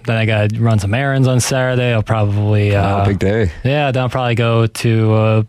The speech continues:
Speaker 1: couple bars in Dogtown on Saturday night.
Speaker 2: Wow.
Speaker 1: It'll just be a good time.
Speaker 2: Lady
Speaker 1: Hang
Speaker 2: friends?
Speaker 1: out.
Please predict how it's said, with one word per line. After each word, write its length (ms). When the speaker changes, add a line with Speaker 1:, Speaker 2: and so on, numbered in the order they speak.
Speaker 1:
couple 200
bars 280
in 80
Dogtown 520
on 120
Saturday 440
night. 440
Speaker 2:
Wow. 560
Speaker 1:
It'll 120
just 160
be 80
a 40
good 140
time. 400
Speaker 2:
Lady 160
Speaker 1:
Hang 160
Speaker 2:
friends? 180
Speaker 1:
out. 140